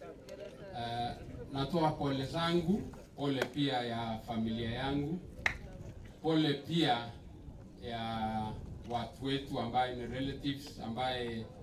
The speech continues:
wanajua kwamba anakuja boma hii.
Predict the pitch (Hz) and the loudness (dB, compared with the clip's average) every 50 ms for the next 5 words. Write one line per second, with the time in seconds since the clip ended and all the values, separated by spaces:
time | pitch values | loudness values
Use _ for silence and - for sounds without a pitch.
0 | - - - - - - 120 120 120 120 120 120 135 139 135 120 117 117 - 131 | -12 -12 -10 -10 -8 -6 -4 -4 -4 -4 -4 -2 0 2 2 2 2 0 0 -2
1 | 131 135 135 127 123 120 120 113 110 - - 139 135 135 123 113 110 101 107 107 | 0 2 4 4 4 2 2 -2 -4 -4 -4 -4 -4 -2 -2 -2 -2 0 2 2
2 | 107 110 110 113 120 120 120 110 - | 4 4 4 4 2 0 -2 -2 -4